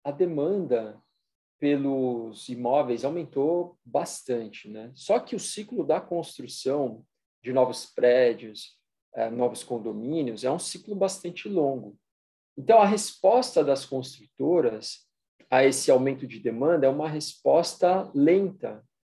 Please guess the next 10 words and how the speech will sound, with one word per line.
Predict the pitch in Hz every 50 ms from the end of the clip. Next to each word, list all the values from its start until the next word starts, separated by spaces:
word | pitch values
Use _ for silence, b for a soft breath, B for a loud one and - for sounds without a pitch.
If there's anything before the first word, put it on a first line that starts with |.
| _ _ _ _ _ _ _ _ _ _
O | -
que | - - -
que | - 277
acontece | 277 277 - 226 214 208 196 165 156 156 156 - - 156
por | - - 175 160 160
conta | - 170 165 160 175 170
disso? | 165 - - - - - - - _ _ _ _ _ _ _ _ _ _ _ -
Aquelas | - - - - 254 294 311 269 -
construtoras | - - 220 202 - - - 160 151 - - 147 131 120 117 113 117 - -
que | - - 139 147 147 143 139 131 - -